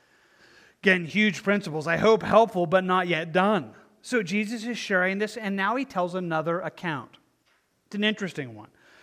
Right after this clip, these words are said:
The, the story is of, of a rich man and Lazarus. You might just notice with me in verse nineteen. It says, "There was a certain rich man who is clothed in purple and fared in linen, and, eh, fi-,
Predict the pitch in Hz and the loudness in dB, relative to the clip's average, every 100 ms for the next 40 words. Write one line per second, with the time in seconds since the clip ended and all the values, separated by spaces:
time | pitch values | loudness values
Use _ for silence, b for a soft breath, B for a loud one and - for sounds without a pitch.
0 | B B - 185 180 170 165 208 208 208 | B B 2 4 4 0 -4 4 6 6
1 | 175 175 190 165 165 175 190 185 170 170 | 4 0 0 -2 0 -2 -2 -2 -2 0
2 | 165 160 170 160 131 120 - 156 165 165 | -2 0 0 0 -6 -12 -8 -4 -4 -4
3 | 165 165 170 175 170 160 151 160 151 160 | -2 -2 -2 -6 -6 -6 -4 -6 -4 -6
4 | 156 - 170 156 147 - _ _ _ _ | -6 -4 -4 -4 -8 -16 _ _ _ _
5 | _ _ _ - B B B B B - | _ _ _ -20 B B B B B -2
6 | 196 196 190 180 170 - 220 226 190 190 | 0 2 0 -2 -4 -2 0 0 -2 -4
7 | - 165 156 165 170 180 175 165 - 185 | -4 -6 -6 -6 -4 0 0 -2 -4 0
8 | 190 196 190 - 175 170 190 175 - 180 | 0 0 -6 -2 -2 0 -2 -4 0 2
9 | 185 180 165 160 170 160 147 B B B | 2 0 -2 -2 -2 -4 -8 B B B
10 | - 175 165 175 180 | -2 -2 -2 -6 -10